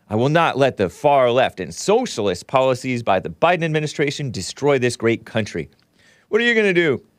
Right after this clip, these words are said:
And so she's run, she ran for Texas thirty-four, and this is her campaign ad.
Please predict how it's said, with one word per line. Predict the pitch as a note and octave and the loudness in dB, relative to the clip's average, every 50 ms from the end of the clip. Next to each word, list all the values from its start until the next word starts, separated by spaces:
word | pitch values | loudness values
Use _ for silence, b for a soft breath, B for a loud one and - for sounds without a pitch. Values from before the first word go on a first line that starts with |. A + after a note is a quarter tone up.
| _ _ _ _ _ _ _ _ _ _ _ - | _ _ _ _ _ _ _ _ _ _ _ -16
And | - G2 | -14 -10
so | - A#2+ | -6 -6
she's | G#2+ - - C3+ A#2 G2+ | -4 -4 -2 -4 -4 -2
run, | A2 A2+ A2 G#2 - _ - | -2 -2 -2 -4 -6 _ -16
she | - - - C3 A#2 | -10 -6 -2 0 2
ran | A2+ A2+ A2+ A2+ | 2 2 0 0
for | A2 - G2 F2+ | 0 -2 -2 -2
Texas | - - - C3 A#2+ - - G#2 - | -2 -2 -2 -2 -2 -4 -8 -10 -4
thirty-four, | - A#2 A2+ G#2 G2+ - A#2+ A#2 A2+ A2 A2 B B B B B B B B | 0 0 0 0 -2 -2 0 2 2 2 0 B B B B B B B B
and | - A2 A2 A2+ | -2 -2 0 0
this | C#3+ E3 D#3+ - - | 0 0 -2 0 0
is | C#3 C3+ B2 G#2 | 0 0 0 -2
her | G#2+ A2+ D3 D3 C#3+ C#3 B2 | -2 0 2 2 4 2 0
campaign | - - - C#3 C#3 C3+ B2 A2 - - C3 C3 C3 C3+ C3+ C3 A#2+ G#2 - b b b b b b b b - | -2 -4 -4 0 0 0 0 -2 -4 -4 -2 -2 0 0 0 -2 -2 -4 -6 b b b b b b b b -4
ad. | A2+ A#2+ B2 B2 A#2+ A2+ A2 G#2 F#2 F2 E2+ | 0 0 2 2 2 2 2 2 0 -2 -6